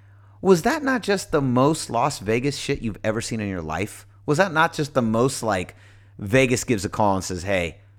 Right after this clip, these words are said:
uh, we can't have the forty-niners cover. It really works in our best interest if the Niners don't cover, so you need to figure something out."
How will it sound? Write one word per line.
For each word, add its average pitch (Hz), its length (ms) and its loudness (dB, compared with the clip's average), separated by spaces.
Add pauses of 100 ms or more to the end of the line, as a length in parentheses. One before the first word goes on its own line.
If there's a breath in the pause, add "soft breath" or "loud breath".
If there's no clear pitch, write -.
(380 soft breath)
uh, 82 500 -4 (640)
we 98 640 -2
can't 110 240 -4
have 101 100 -2
the 82 60 -10
forty-niners 82 500 -8
cover. 67 460 -12 (180)
It 78 180 -12
really 87 220 -6
works 71 300 -10
in 67 60 -14
our 64 100 -10
best 58 200 -12
interest 58 320 -14
if 69 120 -14
the 65 60 -14
Niners 67 260 -12
don't 62 180 -14
cover, 62 240 -16
so - 160 -16
you 92 140 -10
need 95 140 -8
to 69 60 -16
figure 55 200 -12
something 62 320 -16
out." 52 160 -14